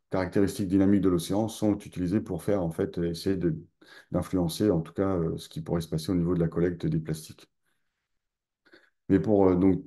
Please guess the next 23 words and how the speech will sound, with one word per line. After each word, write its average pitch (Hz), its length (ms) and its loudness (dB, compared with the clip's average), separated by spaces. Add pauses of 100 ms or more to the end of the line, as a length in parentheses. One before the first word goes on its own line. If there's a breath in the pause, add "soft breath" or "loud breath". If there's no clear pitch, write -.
(260)
comprendre 110 500 4
un 98 100 4
petit 95 140 -6
peu 107 120 4
mieux 107 160 6
ça, 131 380 2
on, 107 80 0
on 101 200 -2
voit 107 220 0
très 113 220 -4
bien 120 180 -2
qu'il 127 140 -6
y 107 40 0
a 101 40 0
un 101 40 0
large 117 260 0
spectre 117 260 -2
de 101 60 -2
processus 104 500 -6
physiques 110 300 -4
qui - 100 -12
sont - 140 -2
impliqués. 98 460 -2